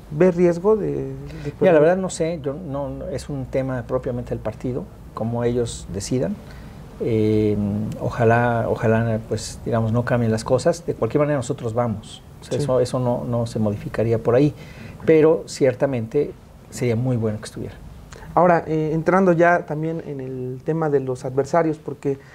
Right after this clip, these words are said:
Speaker 1: en Morena también tienen un conflic-, un conflicto muy fuerte para definir a su candidato. ¿Cómo ve el, eh,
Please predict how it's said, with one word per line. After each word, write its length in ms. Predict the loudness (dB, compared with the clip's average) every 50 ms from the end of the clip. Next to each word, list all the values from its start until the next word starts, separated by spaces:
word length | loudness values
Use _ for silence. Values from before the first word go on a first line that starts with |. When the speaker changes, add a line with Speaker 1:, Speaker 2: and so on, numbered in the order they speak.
| -20 -12 -6 -2
Speaker 1:
en 80 | 0
Morena 300 | 2 4 4 4 4 2
también 220 | 2 0 -2 -2 -2
tienen 220 | -2 -2 -2 -2
un 100 | -2 -2
conflic-, 340 | -2 -4 -4 -4 -6 -8 -8 -10 -8
un 80 | -6 -4
conflicto 360 | -4 -4 -4 -4 -2 -2 0
muy 140 | 0 0 0
fuerte 380 | 2 4 2 4 2 0 -4
para 220 | -4 -2 -2 -2 -2
definir 300 | -4 -4 -4 -2 -2 -2
a 60 | -2
su 140 | -4 -6 -4
candidato. 560 | -2 -2 0 2 4 2 2 2 0 -8 -12 -12 -16 -20 -20 -20 -20 -8 _
¿Cómo 240 | 2 2 4 4 4
ve 240 | 4 4 4 2 0 -6 -16 -14 -8
el, 680 | -4 -2 -2 -2 -2 -2 -2 -4 -4 -4 -4 -6 -6 -8 -6
eh, 360 | -6 -6 -6 -8 -10 -12